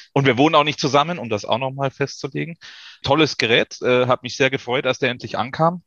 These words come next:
auch dann gleich ausprobiert. Und ich muss wirklich sagen, ich war mehr als positiv überrascht. Ich bin ja doch skeptisch gewesen und bin jetzt auch begeistert. Und ich freue mich jetzt auch, ich habe ja auch den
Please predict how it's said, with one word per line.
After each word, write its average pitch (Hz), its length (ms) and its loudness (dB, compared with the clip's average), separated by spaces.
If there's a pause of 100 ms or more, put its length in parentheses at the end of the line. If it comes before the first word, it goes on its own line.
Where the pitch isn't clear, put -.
auch - 220 0
dann 123 160 -2
gleich 117 180 0
ausprobiert. 123 640 -2 (460)
Und 131 360 -2
ich - 160 -4
muss 131 140 -6
wirklich 151 200 -2
sagen, 131 280 2
ich - 160 -12
war 120 320 4
mehr 123 320 2
als 151 160 2
positiv 156 420 -8
überrascht. 156 320 -2
Ich 120 120 -4
bin 135 140 -2
ja 123 240 2 (120)
doch - 200 -2
skeptisch - 560 -2
gewesen 147 500 -8 (240)
und 120 140 -12
bin 135 100 0
jetzt 127 160 0
auch 113 80 2
begeistert. 120 600 0 (160)
Und 120 360 -6 (400)
ich 131 140 2
freue 117 180 4
mich 156 80 0
jetzt 156 140 2
auch, 156 120 4
ich 131 100 0
habe 120 140 2
ja 113 60 2
auch 117 160 0
den 110 400 -6